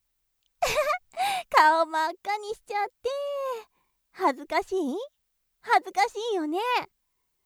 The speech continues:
だって裸で窓から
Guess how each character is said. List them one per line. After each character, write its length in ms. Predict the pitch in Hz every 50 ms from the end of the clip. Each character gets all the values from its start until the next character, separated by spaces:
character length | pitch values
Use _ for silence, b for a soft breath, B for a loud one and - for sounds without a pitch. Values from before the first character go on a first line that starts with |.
| _ _ _ _ _ _ _ _ -
だ 160 | 285 285 262
っ 80 | 294 - _ _
て 80 | - 254
裸 600 | 226 - 233 226 247 269 285 311 311 - 339 359
で 160 | 349 370 370
窓 320 | 359 359 370 370 359 349 320
か 200 | - - 226 220
ら 320 | 240 262 277 262 240 -